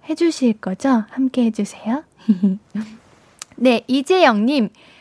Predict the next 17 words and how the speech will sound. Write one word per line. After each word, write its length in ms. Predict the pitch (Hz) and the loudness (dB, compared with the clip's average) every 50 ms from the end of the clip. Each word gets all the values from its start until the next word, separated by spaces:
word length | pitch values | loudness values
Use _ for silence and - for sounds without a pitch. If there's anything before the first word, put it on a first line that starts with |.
| _ _ _ _ _ - | _ _ _ _ _ -6
대학 480 | - 233 247 294 330 349 349 - _ | -2 2 4 4 4 4 2 -2 _
편입 420 | _ - 359 392 381 403 392 _ _ - | _ -2 -2 0 0 0 -2 _ _ -10
면접 480 | - 226 214 208 214 208 240 240 _ | -4 -2 0 0 0 0 -2 -4 _
때가 260 | - 233 214 208 208 202 | -6 -6 -4 -4 -4 -6
기억나요. 920 | - - 233 233 240 240 233 220 202 190 180 180 185 202 226 233 208 185 - - - _ _ _ | -2 -2 0 2 2 2 2 0 -2 -4 -6 -6 -4 -2 -2 -2 -2 -4 -8 -18 -20 _ _ _
면접관님 920 | - 220 214 214 226 226 311 311 - - 294 269 262 247 254 247 247 254 | -4 0 2 2 2 2 0 -2 0 -4 -2 0 2 2 2 2 0 -2
세 180 | 262 - 294 311 | -4 -4 -4 -6
분이랑 440 | 302 302 302 294 285 269 254 240 247 | -4 -4 -4 -2 -2 0 0 0 -2
했었는데 760 | 240 - - 240 226 220 208 196 196 220 269 285 254 208 202 - | -2 -2 -4 -2 -2 -2 -2 -2 -2 -2 -2 -2 -2 -4 -6 -4
그때가 560 | - 247 233 - - 285 262 254 254 247 247 | -6 -6 -6 -2 0 0 0 0 0 -2 -2
생애 300 | - - 277 277 294 285 | -4 -4 -4 -4 -4 -4
첫 260 | - - - 311 320 _ _ _ - | -6 -6 -6 -6 -6 _ _ _ -10
면접이라 680 | - 208 214 214 220 226 269 262 226 208 202 214 202 - | -6 -4 0 0 0 0 0 -2 -2 -4 -4 -4 -2 0
엄청 500 | 208 208 226 247 240 - 294 302 294 277 | 0 0 2 0 -2 -2 -2 -2 -2 -2
떨었던 460 | - 277 269 262 254 - - 226 220 | -2 -2 -2 -2 -4 -4 -2 -2 -2
기억이 360 | 208 - 226 208 208 202 214 202 | -2 -2 -2 -4 -4 -4 -4 -6
나요. 480 | 190 180 180 190 196 214 220 208 196 | -6 -6 -6 -6 -2 0 0 -2 -2